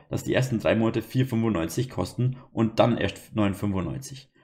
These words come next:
Somit bekomme ich es praktisch nicht nur gratis, sondern krieg ein Euro fünfzig geschenkt.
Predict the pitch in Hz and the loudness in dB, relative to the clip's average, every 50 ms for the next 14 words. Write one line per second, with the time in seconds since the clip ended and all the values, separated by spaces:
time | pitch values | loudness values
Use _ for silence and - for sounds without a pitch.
0 | _ _ _ - - 127 135 143 139 151 147 - - - _ - 110 - 117 113 | _ _ _ 0 4 6 6 6 6 4 0 -4 -14 -16 _ -8 -4 0 0 0
1 | 123 127 - - 104 - - 107 - 120 110 104 104 95 92 - 104 92 - 104 | 0 0 0 -2 -2 -2 -2 -4 -2 -2 0 0 0 0 0 0 2 2 2 2
2 | - 165 160 151 - - - - - _ _ - - 101 107 110 110 - - - | 2 2 2 2 0 -8 -16 -20 -20 _ _ -2 2 4 4 4 2 0 0 2
3 | 127 131 - - - - - - 95 113 - 107 113 110 - - 131 135 135 135 | 2 2 0 -2 -14 -10 -2 0 2 2 4 4 2 2 2 4 4 4 4 4
4 | - - 120 117 - - - 107 98 92 - - 92 90 87 - - - | 2 -2 -2 -2 -2 -2 0 2 2 2 2 0 0 0 -2 -8 -12 -16